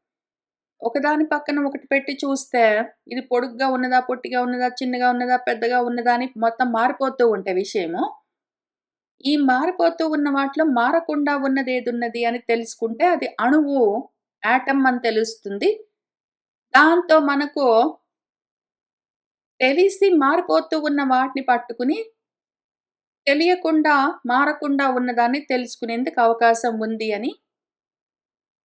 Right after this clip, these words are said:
దీనికి అర్థం చెప్పారు ఈ సూత్రానికి. ఆ తర్వాత విభవాన్ మహాన్ ఆకాశః తథా చ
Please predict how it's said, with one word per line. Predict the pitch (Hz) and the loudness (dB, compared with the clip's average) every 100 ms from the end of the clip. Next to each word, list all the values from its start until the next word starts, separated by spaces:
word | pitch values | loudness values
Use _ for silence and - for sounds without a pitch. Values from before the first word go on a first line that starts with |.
| _ - | _ -2
దీనికి | 285 285 277 262 | 0 0 0 0
అర్థం | 226 214 247 269 | 0 0 0 0
చెప్పారు | 247 233 240 233 | 0 0 0 0
ఈ | 226 | -2
సూత్రానికి. | 226 226 226 214 202 - 359 392 _ _ _ _ _ _ _ _ _ _ _ _ - | -4 -6 -2 -2 -4 -4 -6 -6 _ _ _ _ _ _ _ _ _ _ _ _ 0
ఆ | 247 | 0
తర్వాత | - 262 269 262 233 190 - _ _ _ _ _ _ - | 4 2 4 0 0 -4 -4 _ _ _ _ _ _ -18
విభవాన్ | 220 269 277 370 370 339 320 320 370 427 _ _ _ _ _ _ _ _ _ _ - | -6 -4 0 4 4 4 2 0 -2 -6 _ _ _ _ _ _ _ _ _ _ -6
మహాన్ | 233 262 262 302 311 320 349 - | 2 2 2 2 2 0 -2 0
ఆకాశః | 254 269 311 320 302 294 277 247 220 254 | 0 0 0 0 0 -2 0 0 0 -4
తథా | - 233 247 285 285 | 0 0 0 -8 -8
చ | 277 | -2